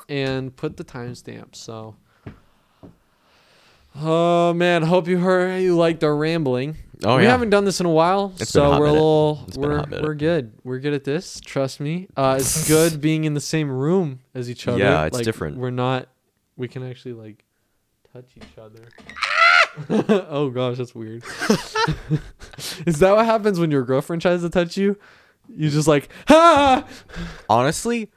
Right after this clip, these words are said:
Speaker 2: if I'm not looking and I don't see, I, I do jump. <laughs>
Speaker 1: Well, that's just because of that other girl that we knew.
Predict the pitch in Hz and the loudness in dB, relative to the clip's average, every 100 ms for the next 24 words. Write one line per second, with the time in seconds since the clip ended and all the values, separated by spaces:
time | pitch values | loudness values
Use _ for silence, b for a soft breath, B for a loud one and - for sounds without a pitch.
0 | b b - _ _ _ 143 156 165 165 | b b -20 _ _ _ 0 2 2 2
1 | 113 117 165 117 98 107 104 110 107 98 | 2 0 0 2 2 0 -2 -4 0 -2
2 | 87 - 90 90 76 71 82 - B B | -2 -4 -6 -6 -8 -10 -8 -8 B B
3 | B B 151 202 220 - 226 - 160 170 | B B 0 0 0 0 0 0 -4 -2
4 | 143 139 120 - 123 131 120 127 131 131 | 2 0 -2 -14 -4 -2 -2 -4 -4 -4
5 | 117 113 104 107 107 107 104 | -6 -10 -8 -12 -12 -14 -16